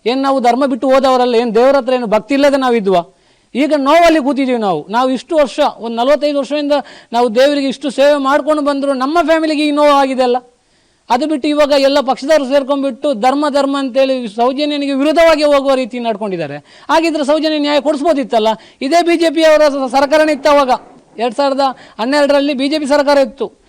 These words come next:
ಹೋಮ್ ಮಿನಿಸ್ಟರ್ ಆಗಿ ಆರ್ ಅಶೋಕ್ ಅವರು ಇರ್ತಿದ್ರು, ಇದ್ರು ಅವಾಗ.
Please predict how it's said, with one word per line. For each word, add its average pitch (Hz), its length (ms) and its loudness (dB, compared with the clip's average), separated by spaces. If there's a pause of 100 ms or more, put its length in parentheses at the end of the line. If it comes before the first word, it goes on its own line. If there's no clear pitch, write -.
(140)
ಹೋಮ್ 262 200 0
ಮಿನಿಸ್ಟರ್ 277 260 -2
ಆಗಿ 277 120 2
ಆರ್ 269 200 4
ಅಶೋಕ್ 302 260 2
ಅವರು 285 180 4
ಇರ್ತಿದ್ರು, 233 420 -4
ಇದ್ರು 262 340 0
ಅವಾಗ. 240 240 4